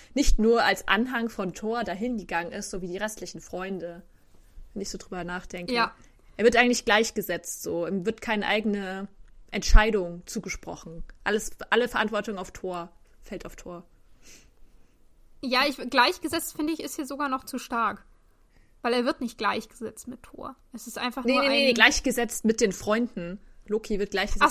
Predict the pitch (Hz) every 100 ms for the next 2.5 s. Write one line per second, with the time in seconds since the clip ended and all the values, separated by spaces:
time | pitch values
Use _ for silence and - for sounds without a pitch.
0 | - 349 247 - 214 214 349 302 269 226
1 | 220 - 302 233 226 196 - 190 - -
2 | 165 - 160 151